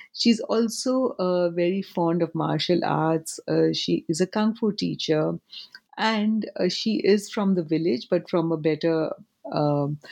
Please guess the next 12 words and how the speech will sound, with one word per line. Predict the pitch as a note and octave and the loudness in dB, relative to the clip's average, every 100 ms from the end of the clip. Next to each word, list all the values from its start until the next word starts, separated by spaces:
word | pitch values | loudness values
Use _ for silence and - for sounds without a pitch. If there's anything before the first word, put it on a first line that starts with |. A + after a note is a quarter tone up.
| - - - | -18 -12 -2
has | F#3 | 0
had | F#3+ E3+ D3+ | 0 -2 0
better | D#3+ F3+ - | 0 0 -2
opportunities | D3+ D#3 D#3 F3 D#3+ D#3+ F3 G3+ A3+ | -2 -2 0 0 0 0 -2 0 0
and | - E3 F3 | 0 0 2
is | F3+ | 0
definitely | E3 F#3+ - B3+ G3 G3+ | 2 0 2 -2 0 -2
from | - E3 E3 | 0 0 0
an | |
upper | - D3 D#3 | 0 0 0
class | D#3+ D3 D3 | 2 0 -2
family. | - E3+ E3 D3+ C#3 | -2 0 2 2 0